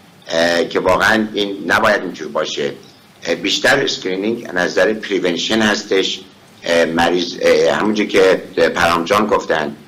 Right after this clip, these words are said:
اه، پی ای دی یک، اه، مریض، یک، اه، اه، دیزیزی هستش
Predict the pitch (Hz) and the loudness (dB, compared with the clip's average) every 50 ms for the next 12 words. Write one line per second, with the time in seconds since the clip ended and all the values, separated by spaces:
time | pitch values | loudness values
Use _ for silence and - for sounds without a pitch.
0 | - - - - - - 78 80 80 76 - - - 110 101 95 95 92 110 117 | -20 -20 -20 -14 -8 -4 -2 -2 -2 -2 -2 -2 2 4 4 4 4 4 2 2
1 | 120 110 104 110 113 110 107 - 85 87 110 - - 78 85 85 87 90 92 92 | 4 6 6 6 4 4 2 2 4 4 6 6 4 4 2 2 2 2 2 2
2 | 87 85 - 85 90 98 104 107 104 - 87 87 87 85 80 80 78 78 - - | 0 -2 0 4 4 4 4 4 2 0 2 4 4 4 4 4 2 -2 -4 -8
3 | - - 80 78 76 78 71 - - - - - 78 87 98 98 92 110 131 127 | -4 -2 0 2 2 0 -2 -4 -10 -18 -20 -20 -10 -4 -2 0 2 2 4 4
4 | 123 113 95 92 87 - - 90 90 82 - - | 6 6 6 4 4 0 0 0 2 2 0 -4